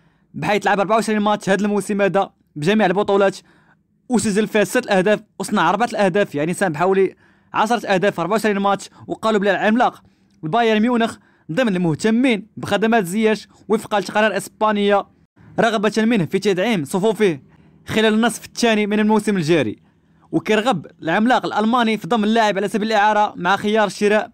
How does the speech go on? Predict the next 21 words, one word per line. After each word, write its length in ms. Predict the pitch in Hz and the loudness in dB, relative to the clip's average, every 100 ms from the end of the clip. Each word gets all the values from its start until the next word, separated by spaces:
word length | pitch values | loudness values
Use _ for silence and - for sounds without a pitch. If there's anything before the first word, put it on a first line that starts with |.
| _ _ _ - | _ _ _ -10
بحيث 320 | 147 202 - | -4 -4 -2
أنه 440 | 214 208 214 208 - _ | -2 0 2 0 -6 _
خاصهم 460 | - 240 233 220 196 | -4 -4 -2 -2 0
لاعب 320 | 226 196 190 | 2 2 0
اللي 120 | 185 | -2
عطى 140 | 190 226 | -2 -2
احتمالات 320 | 202 208 196 | -2 -2 0
حاسمة 440 | 196 220 214 202 | -2 -2 -2 -2
خصوصا 260 | 202 208 220 | -2 -2 -4
طولية 540 | 196 226 214 208 196 - | 0 2 4 2 0 -4
ليفاندوفسكي 720 | - 214 202 202 208 165 202 | -2 0 2 2 0 -2 -2
على 100 | 185 | -2
مستوى 260 | 196 196 196 | -2 0 0
الرأسيات، 480 | 190 160 196 202 - _ _ - | 0 -2 0 0 -2 _ _ -4
يعني 320 | 156 196 190 | -2 -2 -4
ليفاندوفسكي 600 | 165 170 196 185 196 - 185 | -2 0 2 2 0 -2 -6
محتاج 360 | 143 214 165 | -2 0 0
لاعب 200 | 180 170 | 0 0
بحال 200 | - 185 | 0 -2
زياش 220 | 156 180 | 0 -2
صراحة، 380 | 165 175 170 165 | -2 -2 0 -2